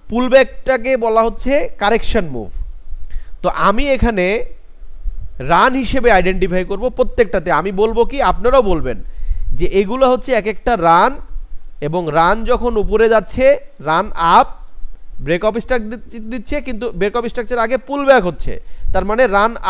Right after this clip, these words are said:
আপ, রান পুলব্যাক, রান আপ, রান পুলব্যাক। একইভাবে যখন আপনার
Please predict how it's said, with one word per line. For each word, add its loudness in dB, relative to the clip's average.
আপ, 2
রান 2
পুলব্যাক, 2
রান 0
আপ, 4
রান 0
পুলব্যাক। 0
একইভাবে 0
যখন -2
আপনার 0